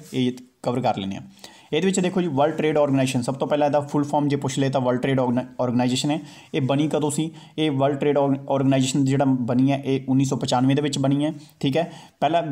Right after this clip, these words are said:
ਇਸ ਤੋਂ ਪਹਿਲਾਂ ਇੱਕ ਸੰਸਥਾ ਸੀਗੀ ਜਿ-, ਜਿਸ ਨੂੰ ਰਿਪਲੇਸ ਕਰਕੇ ਡਬਲਯੂ ਟੀ ਓ ਬਣਿਆ ਸੀਗਾ, ਠੀਕ ਹੈ। ਤੇ ਪੇਪਰ ਦੇ ਵਿੱਚ ਆ ਸਕਦਾ ਡਬਲਯੂ ਟੀ ਓ ਕਿਹਨੂੰ ਰਿਪਲੇਸ ਕਰਕੇ ਆਇਆ ਸੀਗਾ, ਤੇ ਇਹ ਸੀਗਾ ਗੈਟ।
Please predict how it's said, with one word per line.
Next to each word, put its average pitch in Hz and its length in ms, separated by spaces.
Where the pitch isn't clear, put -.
ਇਸ 147 100
ਤੋਂ 170 140
ਪਹਿਲਾਂ 170 220
ਇੱਕ 170 100
ਸੰਸਥਾ 165 280
ਸੀਗੀ 160 240
ਜਿ-, 139 180
ਜਿਸ 147 280
ਨੂੰ 170 180
ਰਿਪਲੇਸ 147 380
ਕਰਕੇ 160 260
ਡਬਲਯੂ 151 240
ਟੀ 147 100
ਓ 143 60
ਬਣਿਆ 110 220
ਸੀਗਾ, 110 200
ਠੀਕ 143 200
ਹੈ। 170 120
ਤੇ 143 60
ਪੇਪਰ 156 300
ਦੇ 160 60
ਵਿੱਚ 170 140
ਆ 156 60
ਸਕਦਾ 160 240
ਡਬਲਯੂ 147 240
ਟੀ 143 80
ਓ 160 60
ਕਿਹਨੂੰ 160 260
ਰਿਪਲੇਸ 139 300
ਕਰਕੇ 143 260
ਆਇਆ 143 120
ਸੀਗਾ, 156 220
ਤੇ - 180
ਇਹ 147 120
ਸੀਗਾ 156 200
ਗੈਟ। 120 320